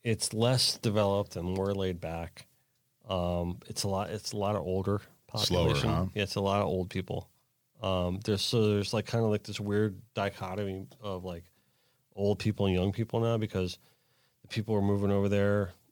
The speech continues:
Speaker 1: Um, at the time, at least, like, ten years ago, the property values were a lot lower, so people were, like, being attracted. Now that it's kinda leveled off,
Speaker 2: Mm-hmm.
Speaker 1: the property values are kinda very similar now.
Speaker 2: Got it.
Speaker 1: And so it's like,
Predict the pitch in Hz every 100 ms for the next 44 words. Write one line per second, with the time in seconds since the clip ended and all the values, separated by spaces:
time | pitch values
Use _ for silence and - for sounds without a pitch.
0 | _ - 98 90 90 - 101 - - -
1 | 135 123 104 104 104 117 113 101 - 117
2 | 104 101 110 107 95 90 117 110 107 92
3 | 87 87 90 95 87 85 92 95 87 -
4 | 90 113 - 87 87 - - - - 113
5 | 98 - 98 101 104 101 95 - - 113
6 | 98 92 92 90 87 92 - - 87 90
7 | 90 - - - 95 98 92 87 85 85
8 | - - 90 82 87 - - 90 90 98
9 | 107 107 110 80 71 76 98 - 92 -
10 | 87